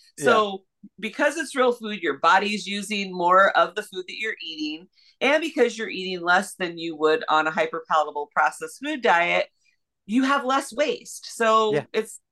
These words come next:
Speaker 2: you know, it's okay if you don't go three times a day, or you don't even go every day. I know there's, I know it's a drainage pathway, and some people get, like, really, like, up in arms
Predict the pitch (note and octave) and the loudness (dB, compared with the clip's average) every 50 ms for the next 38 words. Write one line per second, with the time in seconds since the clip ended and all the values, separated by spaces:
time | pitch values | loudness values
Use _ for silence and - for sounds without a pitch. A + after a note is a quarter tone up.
0 | _ _ _ G3+ A3+ A#3 G#3+ G3 G3 A3 A#3+ A#3+ B3 B3+ B3 - B3+ C4 C#4+ D4+ | _ _ _ -6 -2 2 4 6 6 6 6 4 2 0 2 2 0 -2 -2 -2
1 | - A#3+ A3 G#3 F#3+ F#3 - F#3 F3+ F#3 F#3 F#3 F#3 F#3+ F#3+ F3 E3+ F3 - F3 | -4 -2 0 0 0 0 0 -2 -4 -2 -2 -4 -2 0 0 0 0 -2 -6 0
2 | E3+ E3+ E3 D#3+ D#3+ D#3+ D#3+ F3+ F3 F3+ F#3 F#3 F#3+ F#3 F#3 - G#3 G3 G3 G3 | 2 4 6 6 4 4 2 -2 -2 -2 -2 0 -2 -2 -2 -4 -8 -8 -8 -4
3 | F3+ F#3+ F#3 - - F#3 F#3+ G3 G#3 G3+ F#3 - _ - - - - F#3 G3+ A3 | -2 0 2 2 4 2 2 0 -2 -6 -8 -12 _ -10 -4 -2 -2 0 0 0
4 | G#3 G#3+ G3+ G3+ - - _ _ _ _ _ - G#3 B3 B3 B3 A#3+ A#3 A3 - | 0 0 -2 -4 -6 -12 _ _ _ _ _ -2 0 2 2 2 2 0 -2 -4
5 | - F#3 F#3 F#3 F#3 F#3 F#3 - G3 E3 E3+ E3+ F3+ E3+ D#3+ D#3+ D#3 - D3+ C#3+ | 0 0 0 0 0 -2 -2 0 0 0 2 2 2 2 2 2 2 -2 -6 -6
6 | F#3 F#3+ - E3+ E3+ - E3+ D#3+ - - C#3+ D3 C#3 - D3+ D#3 D#3+ E3 E3 D#3+ | -6 -8 -8 -8 -8 -2 0 0 2 2 0 -2 -2 -4 -2 0 2 2 2 2
7 | D3+ D3 C#3+ D3 - - D3+ - E3 D3+ D3+ D3+ D3+ D3 D3+ - - | 2 0 0 0 -2 -4 -4 -2 -2 0 2 2 2 2 -2 -6 -16